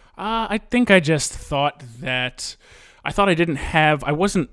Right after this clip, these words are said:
uh, an, I didn't feel like an expert. I didn't feel like I spent a lot of time in the WordPress space. I kind of felt like I almost was, was trying it too early of a stage. Um, you know, if I could go back and tell myself, you know, uh,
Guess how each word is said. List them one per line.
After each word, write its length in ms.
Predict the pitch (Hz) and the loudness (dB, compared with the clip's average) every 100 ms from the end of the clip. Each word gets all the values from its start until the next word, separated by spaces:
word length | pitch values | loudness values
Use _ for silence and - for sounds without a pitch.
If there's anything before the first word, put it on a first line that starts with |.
| - | -6
uh, 480 | 139 131 127 123 120 127 | -2 0 2 2 0 -2
an, 160 | 127 | -4
I 200 | 123 123 | -4 0
didn't 160 | 156 196 | 2 6
feel 120 | 180 | 6
like 120 | 156 | 4
an 60 | 127 | 0
expert. 500 | 127 - - - - - | -6 -6 -10 -10 -10 -4
I 100 | 135 | -2
didn't 200 | 160 147 | -2 -2
feel 260 | - 139 | -2 0
like 160 | 131 127 | 0 0
I 80 | 127 | -4
spent 240 | - 135 | -4 -6
a 60 | 131 | -4
lot 100 | 123 | -6
of 80 | - | -6
time 240 | 131 131 | -4 -2
in 80 | 127 | -2
the 60 | |
WordPress 340 | 123 123 131 127 | -2 -2 -4 -6
space. 320 | - 131 127 | -6 -6 -6
I 60 | 131 | -4
kind 220 | 190 185 | 0 0
of 60 | |
felt 200 | - 147 127 | 0 -2 -2
like 200 | 127 127 | -4 -2
I 120 | 127 - | -4 -2
almost 600 | 151 143 127 - - - _ _ - | -2 -2 -4 -8 -12 -20 _ _ -14
was, 420 | 135 123 127 - - | -10 -8 -8 -12 -10
was 160 | 123 | -10
trying 260 | - 147 143 | -4 -2 -2
it 100 | 117 | -4
too 140 | 139 | -6
early 260 | 117 120 117 | -4 -4 -4
of 60 | 113 | -6
a 60 | |
stage. 580 | - - 117 117 - - 123 | -10 -8 -8 -8 -12 -12 -8
Um, 460 | 117 117 117 117 - - - | -4 -2 -4 -6 -10 -20 -8
you 60 | 143 | 2
know, 140 | 151 | 2
if 100 | 135 | 4
I 60 | 143 | -2
could 120 | 135 | 0
go 100 | 123 | 0
back 200 | 127 127 | 0 -2
and 80 | 120 | -4
tell 140 | 131 | -2
myself, 600 | 120 113 120 120 - - 123 | -2 -2 -2 -4 -4 -10 -10
you 100 | 117 | -8
know, 240 | 117 - - - | -8 -10 -14 -12
uh, 580 | 127 - 123 127 127 | -8 -8 -6 -8 -10